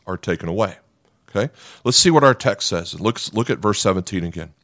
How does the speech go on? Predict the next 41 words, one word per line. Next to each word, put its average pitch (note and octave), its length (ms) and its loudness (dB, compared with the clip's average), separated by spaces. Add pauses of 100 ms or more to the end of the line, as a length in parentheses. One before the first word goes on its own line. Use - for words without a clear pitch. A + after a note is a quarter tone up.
(420)
"After D3 300 4
that, A#2+ 300 4
we A#2+ 180 2
who D3 160 4
are G#2+ 120 6
still B2 260 0
alive A#2 420 2
and G2 120 0
are G2 100 4
left G2+ 340 2
will G2 80 -6
be F#2+ 80 -2
caught C3 320 4
up E3 120 0
together G2 400 -4
with F#2 260 -4
them A2 200 -2
in C3 60 -2
the C3+ 80 -4
clouds F2+ 360 -2
to F#2 100 -6
meet G2+ 200 -4
the F2+ 80 -10
Lord F2+ 400 -2
in F#2 100 -10
the F2 160 -8
air." E2 280 -8 (880)
Basically, A#2+ 380 2
after A#2 260 0
the G#2 100 0
dead A2+ 320 4
in F3+ 80 0
Christ C3+ 360 0
rise C3 260 2
first, - 440 -10 (400)
if G2 180 -4
that C#3 200 2
happens C3+ 400 0
in C3 60 2
our D3 120 4
lifetime, G2 640 -2